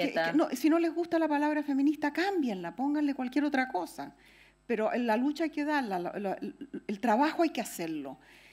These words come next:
Speaker 2: Y mientras no alcancemos todos los derechos que algunas personas tienen, la gente que tiene derecho a la educación y a la salud puede hablar de feminismo, pero hay capas sociales, hay muchas partes del mundo,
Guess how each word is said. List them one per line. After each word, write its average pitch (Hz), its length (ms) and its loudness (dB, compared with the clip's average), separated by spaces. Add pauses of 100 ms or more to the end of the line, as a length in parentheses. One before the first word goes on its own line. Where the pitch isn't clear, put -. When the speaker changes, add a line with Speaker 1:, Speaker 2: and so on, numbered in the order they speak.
(180)
Speaker 2:
Y 240 80 0
mientras 240 400 0
no 294 240 6
alcancemos 254 840 0 (1900)
todos 330 280 0
los 311 120 -2
derechos 277 360 -2
que 269 100 0
algunas 320 440 6
personas 277 640 4
tienen, 220 380 2
la 151 80 -2
gente 247 320 -2
que 240 80 -4
tiene 226 260 -2
derecho 226 320 -4
a 233 40 -4
la 214 80 -4
educación 269 680 0 (240)
y 214 60 -4
a 208 40 0
la 208 120 -2
salud 240 500 -4
puede 220 160 0
hablar 196 240 -2
de 190 80 -8
feminismo, 175 580 -8
pero 170 200 -8
hay 208 140 -4 (1000)
capas 269 340 -2
sociales, 185 680 -6 (300)
hay 233 320 4 (160)
muchas 302 440 4
partes 254 380 -2
del 214 140 -6
mundo, 190 460 -6